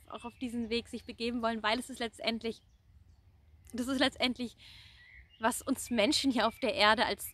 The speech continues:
Schöpferwesen und als, ja, letztendlich auch göttliche Wesen ausmacht, dieses, diese Schönheit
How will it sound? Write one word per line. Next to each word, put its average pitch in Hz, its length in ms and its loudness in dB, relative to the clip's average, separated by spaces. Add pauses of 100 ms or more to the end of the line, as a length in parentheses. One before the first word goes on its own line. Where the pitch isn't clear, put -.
Schöpferwesen 233 1400 0
und 214 300 -8
als, - 420 -4 (480)
ja, 233 100 2
letztendlich 226 440 0
auch 214 100 -8 (280)
göttliche 277 520 0
Wesen 269 340 2 (120)
ausmacht, 208 840 -4
dieses, 196 360 -8
diese 220 220 -6
Schönheit 277 680 0